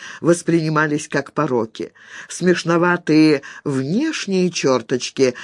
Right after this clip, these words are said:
близорукость, согбенность, журавлиный шаг обыгрывались со злорадством. Любые распоряжения, разумные и неразумные, одинаково встречались в штыки.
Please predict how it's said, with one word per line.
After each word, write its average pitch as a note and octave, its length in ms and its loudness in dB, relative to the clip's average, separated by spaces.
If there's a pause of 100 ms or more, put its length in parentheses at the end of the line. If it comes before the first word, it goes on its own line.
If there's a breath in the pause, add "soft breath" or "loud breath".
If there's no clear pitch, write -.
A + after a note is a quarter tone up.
(160 loud breath)
близорукость, F3+ 880 4
согбенность, D#3 1080 2 (200 loud breath)
журавлиный D4 680 2
шаг E3 560 0 (560 loud breath)
обыгрывались G#3+ 1000 2
со D#3 200 0
злорадством. B2+ 960 -2 (360)
Любые A#3 600 4
распоряжения, E3+ 840 0
разумные C#4 800 -2
и A#3 200 -4
неразумные, D#3 1080 0 (340 loud breath)
одинаково D#3+ 640 2
встречались C#3 720 -2
в - 100 -14
штыки. A#2 560 -6